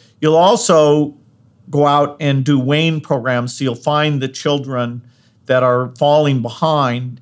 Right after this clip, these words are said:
and get supplemental foods to those children. The other thing you do is you do food fortification. So for, like, vitamin A, you can get it in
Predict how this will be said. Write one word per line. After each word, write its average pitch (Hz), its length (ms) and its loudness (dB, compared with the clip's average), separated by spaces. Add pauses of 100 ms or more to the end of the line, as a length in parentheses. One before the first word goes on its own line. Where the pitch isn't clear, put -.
and 135 160 -2
get 147 220 2
supplemental 143 600 0
foods 156 480 0
to 131 120 -4
those 113 260 -4
children. 107 640 -8 (680)
The 160 100 2
other 254 200 4
thing 214 220 2
you 180 120 4
do 160 240 2
is 151 180 -2
you 160 80 0
do 151 280 0
food 175 280 0
fortification. 147 920 -4
So 135 200 -6
for, 127 380 -6 (180)
like, 117 200 -8
vitamin 143 460 0
A, 131 540 -2 (380)
you 139 140 -2
can 131 440 -6 (300)
get 156 240 4
it 139 320 -2
in 151 680 0